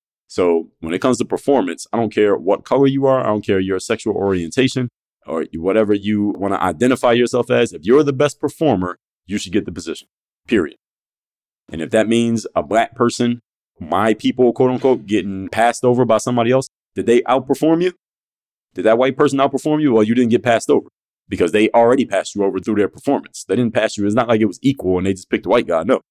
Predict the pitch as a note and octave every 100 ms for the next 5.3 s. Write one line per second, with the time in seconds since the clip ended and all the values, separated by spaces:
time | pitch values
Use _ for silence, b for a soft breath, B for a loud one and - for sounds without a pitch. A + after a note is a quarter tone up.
0 | _ - G#2 B2+ G#2+ C#3+ - - _ -
1 | G#2 B2 B2 - D#3+ - _ _ _ _
2 | - G2 G2+ D#2+ D#2 E2 C#3 C3 C3+ D#3
3 | F#2 D#2+ C#2+ - _ _ _ _ _ _
4 | D2+ G#2+ A2 E2+ C#3 C#3 D#2+ - _ _
5 | F2 B2+